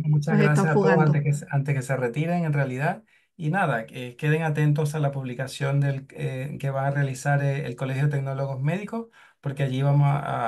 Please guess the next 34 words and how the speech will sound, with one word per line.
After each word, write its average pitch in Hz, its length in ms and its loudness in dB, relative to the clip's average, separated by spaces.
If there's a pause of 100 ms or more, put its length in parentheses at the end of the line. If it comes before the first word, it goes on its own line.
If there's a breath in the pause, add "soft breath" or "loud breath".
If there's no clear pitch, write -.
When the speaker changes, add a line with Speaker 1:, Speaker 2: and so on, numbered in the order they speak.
(280)
Speaker 1:
a - 120 -8
hacer 127 220 -6
llegar 131 240 -2
alguna 131 240 -2
información 127 480 -6
que 127 100 -4
les 120 120 -8
pueda 120 200 -6
servir 117 280 -6
a 117 40 -6
ustedes 117 280 -6
de 110 100 -6
referencia. - 560 -14 (520)
Y 120 80 -8
muchas, 147 420 2
muchas 147 260 4
gracias 135 380 -2
por 123 140 -8
su - 160 -14
tiempo. - 260 -14 (1600)
Speaker 2:
Muchas 214 400 -2
gracias 196 360 0
a 190 80 -2
ti, 190 200 -2
Eduardo. 185 320 -2 (1000)
Speaker 1:
Bueno, 101 300 -14 (240 soft breath)
hasta 139 260 -8
luego 147 240 2
y - 40 -4
que 147 80 0
tengan 143 260 2
una 139 140 2
excelente 135 520 -6
jornada. - 560 -6